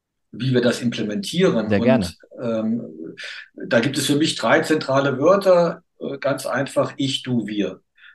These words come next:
Speaker 1: Ja, da, das ist, das ist für mich, ähm,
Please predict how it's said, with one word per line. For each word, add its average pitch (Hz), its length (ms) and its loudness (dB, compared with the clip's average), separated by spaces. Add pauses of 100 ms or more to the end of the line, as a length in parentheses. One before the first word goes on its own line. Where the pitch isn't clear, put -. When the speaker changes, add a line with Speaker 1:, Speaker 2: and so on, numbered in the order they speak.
Speaker 1:
Ja, 127 160 -4
da, 135 220 -4
das 147 300 -2
ist, - 340 -4
das 147 220 -4
ist 170 160 -6
für 156 160 0
mich, 151 580 0 (100)
ähm, 127 420 0